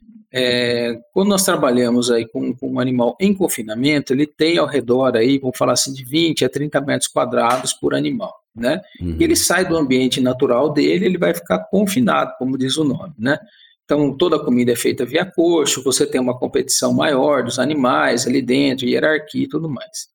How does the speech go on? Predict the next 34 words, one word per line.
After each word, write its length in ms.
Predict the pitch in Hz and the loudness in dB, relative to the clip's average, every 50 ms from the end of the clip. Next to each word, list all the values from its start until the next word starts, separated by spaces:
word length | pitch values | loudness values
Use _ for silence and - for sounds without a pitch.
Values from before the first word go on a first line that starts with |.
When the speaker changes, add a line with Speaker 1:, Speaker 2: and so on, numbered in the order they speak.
| _ _ _ _ _ _ _ _ _ _ _ _ _ _ _ | _ _ _ _ _ _ _ _ _ _ _ _ _ _ _
Speaker 1:
Quando 180 | - 165 156 170 | -2 0 2 2
a 40 | - | 2
gente 200 | 202 214 180 - | 2 0 0 0
fala 240 | - 170 147 139 | 0 0 0 2
do 100 | 131 135 | 0 0
sistema 480 | 127 - - 139 - - - 120 120 123 | 0 0 0 -2 0 0 0 2 2 2
de 120 | 117 - | 0 0
semi-confinamento, 1080 | - - 143 139 143 139 - 135 135 - 127 123 123 104 113 123 147 147 131 131 - 127 | 0 0 0 0 0 -2 -2 -4 -2 -2 -2 -2 0 0 0 0 0 0 -2 -2 -2 0
ou 220 | 127 127 123 113 | 0 0 0 0
atip, 560 | 120 - - - - 185 190 190 190 - 202 196 190 - _ _ _ _ _ _ _ _ _ | -2 -4 -6 -4 -2 0 0 0 -2 -4 -8 -8 -8 -12 _ _ _ _ _ _ _ _ _
nós 160 | - 147 143 | -2 0 0
falamos 460 | - 190 170 156 160 180 185 170 160 170 | 2 2 2 2 2 2 2 2 2 0
aqui 260 | 151 151 - 160 165 | 0 -2 -2 -2 0
em 140 | 185 185 185 | 0 0 2
torno 220 | 185 170 180 180 | 2 2 2 2
de 80 | 180 190 | 0 0
quatro 400 | 175 - 175 180 185 185 185 170 | 0 0 0 0 0 0 -2 -2
a 20 | |
cinco 320 | - - - 165 160 - | -2 -2 -2 -4 -2 0
animais 540 | 170 175 190 180 160 139 143 160 170 170 - - - - | 0 2 2 2 2 2 2 2 0 -2 -4 -6 -2 0
por 280 | 185 196 262 381 - - | 0 0 0 -2 -2 -2
hectare, 640 | 196 196 196 - - - - - - - 196 185 - - _ | -2 -2 -2 -4 -2 -2 0 0 0 0 -2 -4 -6 -10 _
né? 180 | - 117 127 147 | -8 -4 -2 -2
Então, 220 | 160 151 156 151 | 0 0 0 0
o 40 | 175 | 2
espaço 600 | 165 - - - - 175 208 240 240 - - - | 0 -2 -2 -2 -2 0 0 0 -2 -4 -4 -4
que 100 | - 160 | -4 0
você 340 | 135 135 123 - - 127 - | 0 0 2 2 0 -2 -2
tem 200 | - - 131 139 | -4 -4 -4 -2
é 40 | 143 | 0
muito 280 | 143 151 160 160 175 | 0 0 -2 -2 -2
maior 420 | 170 175 170 160 139 139 143 143 143 | 0 0 2 2 2 2 0 0 0
pra 180 | 165 175 160 | -2 0 0
eles. 440 | 143 139 131 - - - - - - | 0 -2 -4 -4 -4 -4 -4 -4 -6